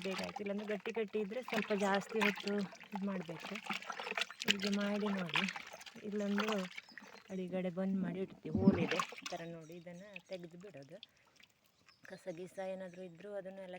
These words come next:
ತೆಗ್ದು ಹಾಕಬೇಕು. ಹಾಗೆ ಹೋಗಬಾರ್ದು, ಕೆಳಗಡೆ ಹೋಗ್ತಾ ಇದೆ ನೋಡಿ, ಹೋಗ್ತಾ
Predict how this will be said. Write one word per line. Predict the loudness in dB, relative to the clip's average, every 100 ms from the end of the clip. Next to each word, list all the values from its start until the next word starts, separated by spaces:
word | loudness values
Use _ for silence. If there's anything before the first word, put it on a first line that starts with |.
| -12
ತೆಗ್ದು | -12 -12 -16
ಹಾಕಬೇಕು. | -18 -18 -20 -16 -16 -16 -20 _ _ -20 -20 _ _
ಹಾಗೆ | -16 -12
ಹೋಗಬಾರ್ದು, | -10 -10 -12 -16 -14
ಕೆಳಗಡೆ | -12 -10 -12 -10
ಹೋಗ್ತಾ | -12 -12 -14
ಇದೆ | -12 -14
ನೋಡಿ, | -14 -14 -16 -16 _ -20 -20 _ -20 -20 -20 -20 -20 -20 -20
ಹೋಗ್ತಾ | -20 -14 -14